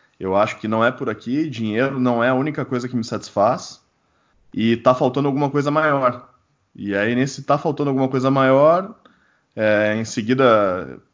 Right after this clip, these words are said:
eu, eu tive um relacionamento com a minha esposa, que era minha ex-namorada de doze, treze anos atrás, é uma história muito louca, isso aí dá pra gente fazer um podcast, acho que só sobre isso. Eu pedi ela em casamento em dois mil e quatorze, a gente casou em dois mil e quinze,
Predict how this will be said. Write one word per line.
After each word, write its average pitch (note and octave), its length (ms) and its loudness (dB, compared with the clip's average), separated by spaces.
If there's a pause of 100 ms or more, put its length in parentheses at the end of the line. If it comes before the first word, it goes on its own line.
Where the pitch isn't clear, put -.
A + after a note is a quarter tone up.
(100)
eu, - 240 -20
eu F#2+ 100 -12
tive A2 240 -10
um G#2 60 -4
relacionamento G#2+ 440 -2
com G#2+ 60 -6
a G#2 40 -4
minha G#2+ 80 -4
esposa, C3+ 440 -4
que - 100 -4
era A2 140 2
minha G2+ 140 0
ex-namorada A2 560 0
de F#2 340 -10
doze, G#2 380 -2
treze G#2 300 -2
anos G2+ 200 -2
atrás, F#2+ 580 2
é E2 80 -6
uma A2 200 -4
história G2+ 480 -4 (280)
muito G2+ 500 -4
louca, A2+ 220 0
isso A2+ 140 -8
aí A2 40 -4
dá A2+ 60 -2
pra A2+ 80 0
gente G#2+ 100 -4
fazer G#2+ 140 -2
um A2+ 40 -4
podcast, G#2+ 560 -2
acho G2+ 120 -4
que - 80 -18
só A#2+ 180 -4
sobre B2 300 0
isso. - 400 -4 (240)
Eu - 80 -18
pedi A2 180 -6
ela A#2 100 0
em A2 40 -4
casamento A2 640 -2
em G#2 100 -4
dois G2 280 -2
mil G#2 400 0
e G2+ 80 2
quatorze, C3+ 560 0
a - 20 -2
gente A2 160 -4
casou G#2 220 0
em G#2+ 40 0
dois G#2+ 140 2
mil A2 140 2
e - 20 0
quinze, E3 720 0